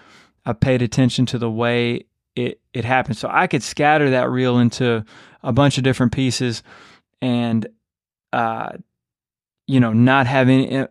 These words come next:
not have the pieces in any specific order, and I could probably still put it together and make it work because I've paid attention to the functionality of it. So, uh, those are your tips.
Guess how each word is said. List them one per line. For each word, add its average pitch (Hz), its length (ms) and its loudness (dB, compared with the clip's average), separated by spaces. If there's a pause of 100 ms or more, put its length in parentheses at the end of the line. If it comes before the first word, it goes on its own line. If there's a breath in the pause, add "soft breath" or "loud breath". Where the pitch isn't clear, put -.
(120)
not 139 260 2
have 135 160 -2
the 120 60 -6
pieces 120 380 -6
in 120 120 0
any 131 200 4
specific 120 580 -6
order, 139 300 0
and 117 120 2
I 117 100 -2
could 113 240 -8
probably 113 600 0
still 113 300 -4
put 123 200 -2
it 123 100 -6
together 113 380 0
and 110 80 4
make 107 180 -2
it - 100 -12
work 120 340 -6 (720 loud breath)
because 120 400 2
I've 117 240 2
paid 127 220 0
attention 117 480 0
to 120 120 -4
the 107 100 -2
functionality 110 880 0
of - 100 -12
it. - 140 -14
So, 117 380 -2 (840 loud breath)
uh, 113 320 -4
those 147 380 0
are 135 300 2
your 120 160 -6
tips. 151 420 0